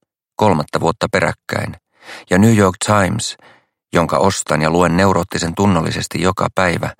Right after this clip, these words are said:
palaa teemaan säännöllisin välein. Vanha presidenttiehdokas Al Gore sai aiheesta jopa Oscarin, ja ehkä asiassa on tosiaan perää.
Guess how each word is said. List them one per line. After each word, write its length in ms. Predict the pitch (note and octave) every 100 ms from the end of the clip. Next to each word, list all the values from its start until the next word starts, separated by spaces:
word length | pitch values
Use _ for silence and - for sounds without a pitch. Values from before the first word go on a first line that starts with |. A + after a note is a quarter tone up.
| _ _ _ _ _ _
palaa 260 | A2 A#2 G#2
teemaan 400 | G#2 G#2 F2+ F2+
säännöllisin 640 | F2 G2+ E2+ E2 D#2+ F2 F2
välein. 380 | D#2+ D#2+ E2 - _ _ _ _ _ _ _ _ _ _ _ _ _ _ _ _ _ _ -
Vanha 260 | B2+ A#2+ -
presidenttiehdokas 920 | A2+ A#2 E2 - D#2+ D#2+ D2+ - -
Al 180 | G2+ F#2+
Gore 420 | - G2 D#2 D#2 - - - -
sai 200 | E2+ D#2+
aiheesta 400 | F#2 F2 D#2+ -
jopa 240 | E2 - F#2+
Oscarin, 600 | A2 G#2 - C2 - - _ _ _ _ _ _ -
ja 80 | E2+
ehkä 260 | E2+ E2
asiassa 440 | F#2+ F#2+ E2 - E2
on 100 | E2
tosiaan 400 | E2 E2 D#2+ D2+
perää. 420 | D#2+ C2+ - -